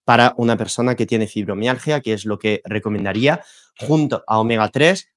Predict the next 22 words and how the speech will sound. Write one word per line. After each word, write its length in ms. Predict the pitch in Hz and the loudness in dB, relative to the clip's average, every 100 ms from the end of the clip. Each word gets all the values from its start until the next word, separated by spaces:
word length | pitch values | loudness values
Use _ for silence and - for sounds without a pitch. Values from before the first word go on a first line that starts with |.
| _ | _
altas 400 | 139 147 147 117 | 2 4 0 2
dosis 380 | 135 123 113 92 | 0 0 -4 -4
de 140 | 101 | -4
colágeno 460 | - 107 107 113 113 | 0 2 2 0 -2
hidrolizado, 600 | 107 107 101 98 151 160 | 0 0 -4 0 0 0
ya 120 | 113 | -2
que 120 | 101 104 | -4 -6
si 160 | - | -2
hay 140 | 110 120 | 0 2
dolor 240 | 123 117 | 0 0
muscular 480 | 123 117 - 123 113 | -2 -4 -4 -2 0
y 100 | 107 | 0
articular, 560 | 101 113 110 113 107 - - _ | -2 -6 0 0 0 -4 -20 _
es 160 | 110 95 | -8 -2
muy 240 | 127 143 | 0 0
probable 520 | 135 139 135 120 95 - - _ | 2 4 4 4 -2 -10 -20 _
que 160 | 123 | 2
haya 380 | 120 127 113 95 _ _ | 4 4 0 -4 _ _
problemas 580 | - 123 123 139 107 - | 0 4 4 2 0 -4
a 60 | 104 | -2
la 160 | 110 | 2
hora 300 | 127 123 85 | 2 2 -4